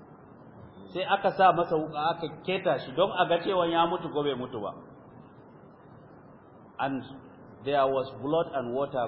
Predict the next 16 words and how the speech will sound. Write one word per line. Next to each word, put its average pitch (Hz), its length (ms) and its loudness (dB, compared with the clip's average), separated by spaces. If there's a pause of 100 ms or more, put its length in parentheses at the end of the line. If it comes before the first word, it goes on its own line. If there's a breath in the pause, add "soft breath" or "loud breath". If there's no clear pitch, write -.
gushing 131 400 -4
out." 110 260 -4 (2250)
Da 123 100 -2
ruwa 151 540 4
da 123 80 -4
jini 131 360 -6 (120)
yana 117 260 -2
fitowa. 98 340 -10 (1120)
Gawa 165 300 8
an 170 100 -2
ka 175 100 0
tsaga 170 360 2
ta, 156 120 -6
jini 160 220 -2
zai 165 160 -2
fito? 151 240 -8